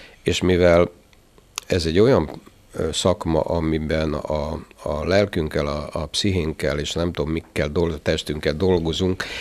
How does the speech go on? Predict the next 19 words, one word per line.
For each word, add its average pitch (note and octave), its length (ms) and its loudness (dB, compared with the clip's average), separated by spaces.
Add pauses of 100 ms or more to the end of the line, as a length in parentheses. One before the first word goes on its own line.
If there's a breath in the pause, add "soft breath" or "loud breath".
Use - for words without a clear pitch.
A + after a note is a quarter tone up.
(180 loud breath)
hát - 220 4
ebben A2+ 340 6
benne A#2 320 4
van E2 160 0
ez D#2+ 100 0
a D#2+ 100 -4
psziché E2+ 540 0
is, D#2+ 160 0
ami, E2 480 0 (1000 loud breath)
ami F#2+ 220 0
időnként, D2+ 760 -2
ö, D#2 180 2
nekem D2+ 400 -4
kijön, C#2 440 -4
hogy C#2+ 380 -8
türelmetlen D2 800 -6
vagyok, C2+ 380 -8
szangvinikus - 1080 -6
vagyok, - 640 -6